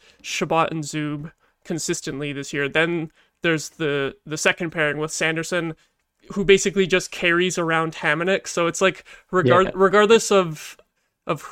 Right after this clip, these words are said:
Speaker 1: wherever Zub is playing, it's like there's a hole in the top four either way. Uh, but it's, I totally agree with you.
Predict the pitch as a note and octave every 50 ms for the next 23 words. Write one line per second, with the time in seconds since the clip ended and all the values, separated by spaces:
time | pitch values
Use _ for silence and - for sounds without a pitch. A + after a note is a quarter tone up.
0 | - _ - D3+ D#3+ E3+ E3+ E3+ F3 E3 F3+ F3 D#3+ - - D#3 D#3 D3+ D#3+ D3
1 | - - - B2+ C3+ D#3 F3 E3+ D#3+ - D#3+ D3 C#3+ D3+ C#3+ C#3+ - - F3+ F3
2 | F3 F3 F3+ E3+ D#3+ D3+ - - D#3 D#3 - - - - D#3 D3+ D3 C3+ C#3+ D3
3 | D3 C#3+ C#3 C3+ C#3 C#3+ D3 C#3+ C#3+ C3+ - - - - _ _ - E3+ E3+ D#3
4 | G3 F#3 F#3+ G3 F#3+ F#3 - - - - - _ - F3+ F#3 F3 - G#3 A#3 A#3+
5 | B3 A3 F3+ - D#3 D3+ D3+ D#3+ D#3 - G3 G3 G#3 G#3 G#3